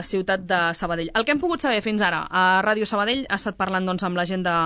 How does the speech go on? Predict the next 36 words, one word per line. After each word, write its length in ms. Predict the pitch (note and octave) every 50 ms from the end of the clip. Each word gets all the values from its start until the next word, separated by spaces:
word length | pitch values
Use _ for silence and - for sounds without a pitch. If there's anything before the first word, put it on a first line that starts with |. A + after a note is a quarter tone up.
| D#3+ D#3+ - - - - - - - -
a 160 | - F3 F3+ F3
l'entorn 320 | F3+ F3+ - A3 G#3 F3
d'aquesta 540 | E3+ E3+ - F3 E3 - - F3+ E3+ D#3+ D#3+ D#3
consulta 540 | - F3+ E3 - F#3 E3 - E3+ E3+ E3
ciutadana 420 | D#3+ - F#3+ E3+ F3+ F3 G3+ A#3+ C#4+
de 140 | C4+ A3 -
Sabadell 320 | - F3+ E3+ F3 F3 -
per 160 | F3+ E3+ E3+
la 100 | E3+ E3
República. 460 | F3 F3 E3+ A3 B3 C#4 D#4 D4 C#4+
El 80 | C#4 -
que 100 | G#3 G3
ens 60 | G#3+
diuen 160 | A3+ B3 B3+ A#3+
és 80 | A3+
que 160 | - - G3+ F#3+
a 140 | - G#3+
hores 340 | A3+ B3 C4 C#4 C4 A3+ F#3+
d'ara, 240 | G#3 F#3+ G3+ B3+ E4 B4 - _ _ _ _ _ - - - _ _ -
a 80 | - F3+
les 220 | F3 E3+ E3+ E3
deu 100 | G3 G3+ G#3
del 100 | G3 F#3+
matí, 220 | F#3 F3+ F3+ - F#3
encara 160 | F3+ F3 F#3+
no 140 | F#3+ G3 F#3+ F3+
tenen 300 | G3 F#3+ F3+ E3+ E3 E3
notificació 540 | F3 F3 E3+ - E3+ - E3 - D#3 - F3
per 140 | E3 E3+ E3
part 140 | - E3+ E3
de 20 | E3+
la 80 | E3+
Junta 240 | E3+ E3 F3 E3 -
Electoral. 380 | E3 D#3+ - - F3+ G#3 B3 A3+
Per 80 | F#3 F3+
tant, 160 | F#3 F3+